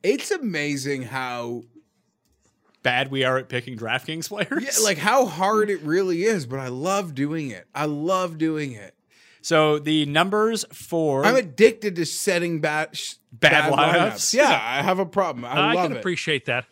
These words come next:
Speaker 3: I have my own addictions.
Speaker 2: I, yeah, you, we, I,
Speaker 1: Scratch-offs?
Speaker 2: no, we discussed it on
Speaker 1: Oh,
Speaker 2: the
Speaker 1: yeah.
Speaker 2: Cut Sweat show that he's, he's addicted to virtual roll up the rim where he can't lose.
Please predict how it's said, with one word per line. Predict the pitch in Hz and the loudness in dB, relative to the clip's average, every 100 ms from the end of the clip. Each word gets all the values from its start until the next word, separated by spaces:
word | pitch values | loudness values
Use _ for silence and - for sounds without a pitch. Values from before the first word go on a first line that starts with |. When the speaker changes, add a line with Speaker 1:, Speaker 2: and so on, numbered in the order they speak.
| 160 | -12
Speaker 3:
I | 156 | -6
have | 175 | -6
my | 165 160 | -2 -4
own | 147 | -4
addictions. | 131 123 117 - - _ | -6 -10 -12 -18 -20 _
Speaker 2:
I, | 143 175 | -2 -2
yeah, | 143 139 | 0 -2
you, | 117 120 120 117 120 | -2 -4 -8 -10 -12
we, | 139 139 | -2 2
I, | |
Speaker 1:
Scratch-offs? | 143 170 175 240 233 254 - | 4 4 4 4 4 4 2
Speaker 2:
no, | 190 180 | 2 2
we | 147 | 2
discussed | 143 151 196 185 | -2 -4 -4 -4
it | 190 | -4
on | 196 | -2
Speaker 1:
Oh, | 156 | -2
Speaker 2:
the | 185 | -2
Speaker 1:
yeah. | 180 | -2
Speaker 2:
Cut | 202 208 | -4 -4
Sweat | 185 135 | -6 -6
show | - 113 | -4 -6
that | 113 | -4
he's, | 123 123 - - _ | -6 -8 -12 -20 _
he's | 147 139 | -14 -8
addicted | 139 123 147 165 | -6 -6 -6 -6
to | 160 139 | -8 -8
virtual | 117 135 147 143 160 151 151 | -6 -4 -4 -4 -4 -4 -4
roll | 131 135 143 | -2 0 0
up | 143 147 | -4 -6
the | 123 | -4
rim | 147 123 | -4 -4
where | 123 | -6
he | 127 | -8
can't | 127 - 208 202 | -6 2 4 4
lose. | 190 202 196 143 110 - | 4 8 8 6 0 -8